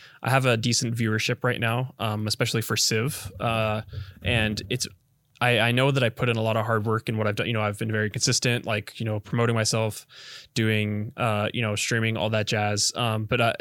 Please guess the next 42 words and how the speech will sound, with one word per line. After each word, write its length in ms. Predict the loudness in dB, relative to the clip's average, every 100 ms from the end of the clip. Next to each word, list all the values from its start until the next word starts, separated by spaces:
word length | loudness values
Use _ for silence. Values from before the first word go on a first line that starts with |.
| -10 -2
and 240 | 0 2
I'm, 240 | 2 2
like, 200 | 0 0
I'm 120 | -2 0
good 200 | 2 2
at 80 |
the 80 | 2
game. 280 | 2 4 4
So 180 | 2 2
it's 140 | 2
like, 180 | 0 0
you 60 | -2
know, 100 | -2
that's 180 | -2
another 300 | -2 0 0
level 280 | 0 0 0
that 220 | -2 -2 0
adds 320 | 0 0 0
to 160 | 0 0
the, 360 | 0 0 0 -2
the 100 | -2
viewership 400 | 0 0 -2 0
factor. 440 | -2 0 0 0 -6 -20 0
But 100 | 4
I 60 | 6
got, 180 | 6
I 80 | 4
got 140 | 4 4
very 260 | 4 4
lucky. 380 | 2 -2 -4 -4
Like, 460 | -2 -2 -4 -10 -18 -20 -20 -20 -18 -18 0
I, 220 | 4 4 2 -2
I 60 |
think 220 | 0 0
luck 260 | 4 2 4
has 160 | 2 2
to 80 | 2
do 160 | 2
a 20 |
lot 220 | 2 0 0
more 240 | 0 0
than 480 | 0 -2 -2 -4